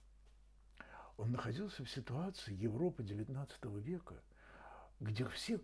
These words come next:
были как бы верующие, все признавали, что Бог есть, и никто в него не веровал на самом деле. Это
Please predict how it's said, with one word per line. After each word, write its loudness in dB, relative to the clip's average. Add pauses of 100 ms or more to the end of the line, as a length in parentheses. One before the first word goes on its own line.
были 10
как 2
бы 4
верующие, 4 (200)
все -2
признавали, 4
что 2
Бог 8
есть, 8 (140)
и 0
никто 2
в 4
него 4
не 0
веровал 0
на -4
самом -8
деле. -8 (920)
Это 2